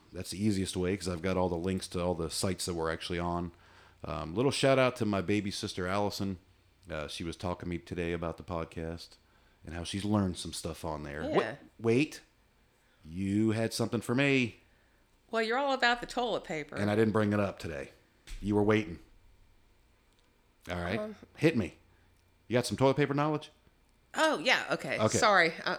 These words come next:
Speaker 2: kinda went blank
Speaker 1: Well, you
Speaker 2: there.
Speaker 1: look like you wanted to say
Speaker 2: I
Speaker 1: something.
Speaker 2: know. <laughs>
Speaker 1: I guess the fact that I s-, I paused and just immediately
Speaker 2: Well,
Speaker 1: started
Speaker 2: yeah, you
Speaker 1: looking at
Speaker 2: kinda
Speaker 1: it.
Speaker 2: threw me for a loop
Speaker 1: All right,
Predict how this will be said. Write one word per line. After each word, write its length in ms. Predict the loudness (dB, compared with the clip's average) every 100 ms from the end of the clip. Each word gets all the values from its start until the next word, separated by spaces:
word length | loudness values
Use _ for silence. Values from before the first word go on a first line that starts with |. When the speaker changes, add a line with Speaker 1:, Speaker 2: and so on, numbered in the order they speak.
| -6
Speaker 2:
kinda 160 | -6 -6
went 160 | -6 -6
blank 200 | -6 6
Speaker 1:
Well, 100 | 10
you 60 |
Speaker 2:
there. 40 | 10
Speaker 1:
look 80 | 10
like 100 | 8
you 80 | 6
wanted 140 | 6
to 40 | 6
say 160 | 6
Speaker 2:
I 20 |
Speaker 1:
something. 260 | 8 12 12
Speaker 2:
know. 300 | 12 12 12 10 6 0 6 10
<laughs> 480 | 10 8 4 -4 2
Speaker 1:
I 60 |
guess 180 | 6 6
the 80 | 6
fact 200 | 2 2
that 100 | 2
I 40 | 0
s-, 160 | -2 -2
I 100 | -2
paused 580 | 0 4 6 6 6 2
and 120 | -4
just 140 | -6
immediately 300 | 2 4 8
Speaker 2:
Well, 100 | 6
Speaker 1:
started 120 | 10
Speaker 2:
yeah, 100 | 10
you 80 | 10
Speaker 1:
looking 120 | 8
at 60 | 4
Speaker 2:
kinda 120 | 4 2
Speaker 1:
it. 60 |
Speaker 2:
threw 180 | 0 0
me 120 | 0
for 180 | -2 -4
a 40 |
loop 100 | 2
Speaker 1:
All 100 | 6
right, 80 | 8